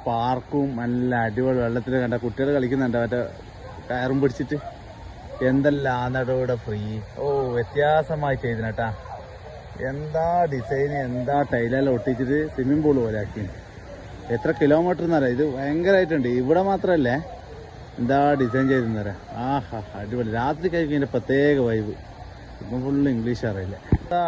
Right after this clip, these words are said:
ഡിസൈൻ ചെയ്തതിന് മോനെ, എത്ര കിലോമീറ്റർ കണക്കെന്നറിയാം ഈ സംഭവം എല്ലാം ചെയ്ത് വെച്ചിട്ട് കുട്ടികൾക്ക് കളിക്കാനില്ലേ. രാത്രിക്ക് ഫുള്ള് ലൈറ്റും കാര്യങ്ങളും. ഇതാ, ഓ, എന്നാ ഡിസൈൻ. ഇതൊക്കെ ടൈലോണ്ട് ക്രിയേറ്റ് ചെയ്ത സംഭവം സമ്മതിക്കണില്ല. എത്ര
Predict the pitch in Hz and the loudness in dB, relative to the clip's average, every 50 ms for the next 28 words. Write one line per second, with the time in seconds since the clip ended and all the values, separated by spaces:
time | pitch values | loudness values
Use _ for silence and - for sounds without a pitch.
0 | 156 139 123 127 120 113 104 135 143 143 135 139 135 131 131 127 127 123 120 120 | 0 -2 -4 -6 -8 -6 -4 -4 -4 -2 -2 -2 -2 -2 -2 -4 -4 -6 -6 -6
1 | 123 123 123 123 - 160 165 160 - 131 131 127 139 147 151 151 147 131 131 135 | -4 -4 -6 -4 -4 -4 -4 -4 -4 -6 -4 -2 0 0 0 -2 -4 -6 -6 -6
2 | - - 123 123 120 117 - 127 135 127 123 120 117 120 123 127 120 - 123 120 | -6 -4 -4 -4 -6 -8 -6 -6 -4 -2 -2 0 0 0 -2 -2 -4 -4 -4 -4
3 | 120 127 135 131 131 123 131 127 131 135 135 127 - 139 139 135 131 127 117 143 | -2 0 0 0 0 -2 0 0 0 0 0 -2 -2 -4 -6 -4 -6 -4 -2 -2
4 | 139 131 139 143 135 127 117 127 143 143 143 143 160 170 - - - - - - | -2 -2 0 -2 -2 -2 -2 -2 -2 -2 -2 -4 -6 -8 -10 -14 -18 -18 -18 -8
5 | - 123 127 131 139 147 151 147 - 160 160 151 160 165 160 165 165 165 165 160 | -2 0 0 0 0 0 -2 -4 -6 -8 -8 -8 -6 -6 -6 -6 -6 -6 -6 -2
6 | 160 170 160 143 135 131 123 127 - 156 156 143 135 131 131 127 139 139 139 131 | 0 2 2 2 2 0 0 -2 -4 -6 -4 -2 -2 0 0 0 -2 -2 -4 -4
7 | 147 - - 127 147 180 175 - - - - - - - - - - - - - | -6 -4 -4 -4 -4 -4 -6 -12 -16 -16 -16 -18 -18 -16 -16 -14 -14 -14 -14 -6
8 | - - 190 170 - - - - - 131 127 123 123 135 147 156 170 180 185 185 | -2 0 0 0 0 -4 -10 -12 -8 -4 -4 -2 -2 -2 -2 0 2 4 6 6
9 | 185 180 165 135 127 117 101 - 117 110 107 107 98 90 - - - - - - | 6 6 6 6 4 2 2 2 0 2 0 0 -2 -6 -8 -12 -16 -14 -14 -12
10 | - - - - - - - - 147 160 151 170 165 - - 120 120 123 127 135 | -12 -12 -14 -14 -16 -16 -10 -4 -2 0 0 0 0 0 0 0 0 2 2 2
11 | 135 147 160 156 160 160 165 - - - 127 127 127 139 143 160 143 - 165 165 | 4 4 4 4 4 2 0 -2 -6 -6 -2 0 2 4 4 2 2 2 2 2
12 | 165 165 147 - - 120 117 117 117 131 139 151 156 139 - - - - - - | 2 0 0 -2 -2 -2 -2 -2 -2 0 0 0 0 -2 -4 -10 -16 -10 -6 -4
13 | 131 127 147 170 185 190 175 165 139 123 110 95 - - - - - - - - | -2 0 2 4 4 4 4 4 2 2 -2 -2 -4 -8 -10 -12 -14 -14 -14 -16
14 | - - - - - 170 170 - 269 | -16 -16 -8 -2 0 0 2 4 4